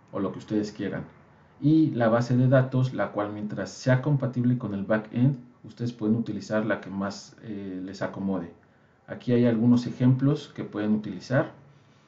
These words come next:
Eh, X T J S, eh, pues al ser una herramienta puramente de front-end, se dice que es agnóstica a la herramienta que quieran usar de back-end. Pueden usar lo que ustedes gusten, desde un lenguaje de programación de back-end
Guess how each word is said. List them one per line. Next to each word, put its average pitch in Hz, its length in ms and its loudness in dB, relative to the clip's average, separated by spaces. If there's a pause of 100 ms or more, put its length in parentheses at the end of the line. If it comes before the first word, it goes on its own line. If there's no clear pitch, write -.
(380)
Eh, 110 440 2
X 123 140 0
T 135 100 4
J 123 300 6
S, - 320 -4
eh, 98 360 -8 (400)
pues 107 220 -4
al 95 80 -6
ser 107 160 -4
una 110 220 4
herramienta 107 420 2
puramente 110 380 2
de 110 80 -2
front-end, 120 500 2 (300)
se - 160 -6
dice 117 200 -2
que 120 100 -4
es 117 100 -4
agnóstica 127 760 2
a 107 120 -8
la 104 80 -6
herramienta 104 520 -4
que 98 120 -10
quieran 101 260 -8
usar 98 320 -8
de - 80 -8
back-end. 165 600 -6 (760)
Pueden 127 200 6
usar 123 200 4
lo 120 140 4
que - 60 -12
ustedes 120 320 2
gusten, 151 580 0
desde 104 260 -4
un 113 120 2
lenguaje 107 420 4
de 101 80 -2
programación 95 640 -4
de 107 80 0
back-end 139 580 -2